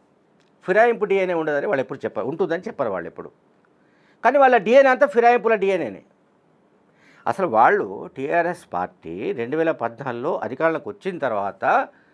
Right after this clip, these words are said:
అరవై నుంచి అరవై ఐదు మంది చేరినట్టుగా మనం చాలా సందర్భాల్లో చెప్పుకున్నాం. చేర్చుకున్నట్టుగా, చేరడము, చేర్చుకోవడం, ఈ రెండు, ఆ, మనకు,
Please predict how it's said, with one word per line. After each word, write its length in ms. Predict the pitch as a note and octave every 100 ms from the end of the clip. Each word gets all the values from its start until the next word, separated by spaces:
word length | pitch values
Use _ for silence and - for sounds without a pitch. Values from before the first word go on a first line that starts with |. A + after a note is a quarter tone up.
| _ _ _ _ _ -
అరవై 240 | F#3+ C4+
నుంచి 200 | C#4 C4
అరవై 180 | A3+ A#3
ఐదు 80 | A3+
మంది 440 | G#3+ A3 B3+ B3 G#3+
చేరినట్టుగా 360 | G#3+ G#3 A#3+
మనం 140 | A#3+ A3+ F3+
చాలా 160 | G3
సందర్భాల్లో 520 | G3+ G#3 F#3 F3+ F#3+ G3+
చెప్పుకున్నాం. 360 | E3 - A#2+ F2+ _ _ _ _ _ _ _ _ _ _
చేర్చుకున్నట్టుగా, 680 | A3+ D4 - A3+ D3 - F2 - _ _ _ _ -
చేరడము, 480 | D#3+ A3+ A3+ A3 C#4 C#4
చేర్చుకోవడం, 440 | A3+ A3 A3 A#3 B3+
ఈ 80 |
రెండు, 540 | G3+ G3+ B3 C4+ A3+ G#3 - _ _ -
ఆ, 200 | F#3+ F#3
మనకు, 760 | F3+ F#3+ F#3+ F3+ E3 D#3 C3+